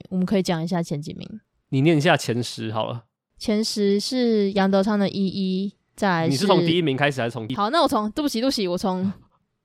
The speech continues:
Speaker 1: 然后我想从第二十开始念欸。
Speaker 2: 好，那从第二十，好啊。
Speaker 1: 二十是 Far From Heaven。
Speaker 2: 远离天堂，是因为爱你的导演。好，你说。
Speaker 1: 然后十九是在车上，十八是 Shoplifters。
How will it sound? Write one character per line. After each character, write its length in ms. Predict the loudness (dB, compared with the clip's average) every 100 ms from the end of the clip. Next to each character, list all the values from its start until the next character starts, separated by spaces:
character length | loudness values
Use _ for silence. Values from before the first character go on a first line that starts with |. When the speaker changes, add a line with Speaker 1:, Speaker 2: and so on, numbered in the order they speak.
| _
Speaker 1:
然 100 | 0
后 40 | 2
我 40 |
想 120 | 2 2
从 180 | 0
第 120 | 2 2
二 60 |
十 160 | 0 -2
开 200 | -4 -4
始 160 | -4 -6
念 160 | -6
欸。 160 | -8 -16 _ _ _ _
Speaker 2:
好， 240 | -4 0 0
那 80 |
从 160 | -2 -4
第 120 | -4
二 60 | -4
十， 200 | -6 -6
好 200 | -2 -2
啊。 160 | -2 -4
Speaker 1:
二 120 | 0 2
十 240 | 2 0
是 560 | 0 0 2 2 2 -2
Far 280 | -4 -2
From 260 | 0 0 0
Heaven。 480 | 2 0 0 -6 -6
Speaker 2:
远 160 | 0 2
离 100 | 2
天 200 | 2 0
堂， 280 | 0 -4 -6
是 380 | -6 -6 -8 -12 _
因 100 | 0
为 80 | 2
爱 140 | 2
你 100 | -2
的 80 | -4
导 160 | -6 -8
演。 160 | -10 -12
好， 100 | -6
你 80 | -6
说。 220 | -4 -8 _ _
Speaker 1:
然 140 | -4 -2
后 300 | 0 0 0
十 240 | 0 -2
九 260 | 4 4 4
是 760 | 0 0 2 0 -2 -6 -12 -6
在 160 | -2 0
车 260 | 0 -2
上， 260 | 0 -4 -4 -16 _ _ _ _
十 220 | -6 -4
八 320 | 0 2 2 2
是 600 | 0 0 2 2 0 -2
Shoplifters。 1000 | -4 -2 -2 -2 -2 -4 -4 -8 -8